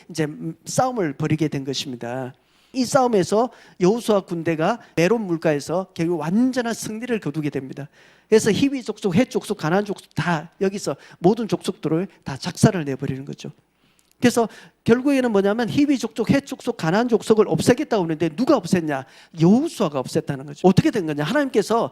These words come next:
왕보를 보내주겠다고 이렇게 했는데 이 하나님 약속을 어긴 건가?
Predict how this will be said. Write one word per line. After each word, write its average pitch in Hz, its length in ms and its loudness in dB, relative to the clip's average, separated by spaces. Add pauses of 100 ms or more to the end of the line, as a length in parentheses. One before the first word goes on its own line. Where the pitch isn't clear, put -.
(140)
왕보를 240 440 0
보내주겠다고 190 640 2
이렇게 180 160 0
했는데 175 560 0
이 180 60 -2
하나님 262 320 -2
약속을 220 360 -4
어긴 285 280 0
건가? 156 400 -2